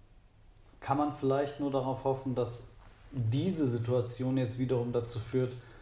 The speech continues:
dass alle nochmals enger zusammenrücken und sagen, wir sind der erste F C Köln,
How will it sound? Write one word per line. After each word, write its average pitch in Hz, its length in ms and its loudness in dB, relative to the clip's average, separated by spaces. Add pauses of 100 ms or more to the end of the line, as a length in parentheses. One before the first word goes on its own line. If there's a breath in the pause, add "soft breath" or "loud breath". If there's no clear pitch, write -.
(400 loud breath)
dass 127 240 -2 (120)
alle 139 220 6
nochmals 131 360 -2
enger 127 260 -2
zusammenrücken 135 800 0
und 135 160 -2
sagen, 123 440 0 (960)
wir 123 180 4
sind 131 200 2
der 131 80 0
erste 120 240 -4
F 110 80 -4
C 117 100 -6
Köln, 147 500 0